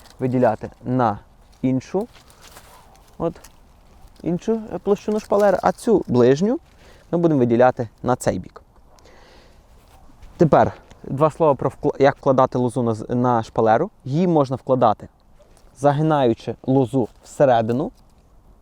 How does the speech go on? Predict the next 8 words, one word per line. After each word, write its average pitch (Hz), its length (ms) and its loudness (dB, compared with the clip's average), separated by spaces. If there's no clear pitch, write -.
Отак. 127 400 0
Бачите, 131 340 0
щоб - 220 -6
тут - 140 -6
все 127 240 2
гарненько 120 420 0
йшло 127 200 0
полого. 117 500 2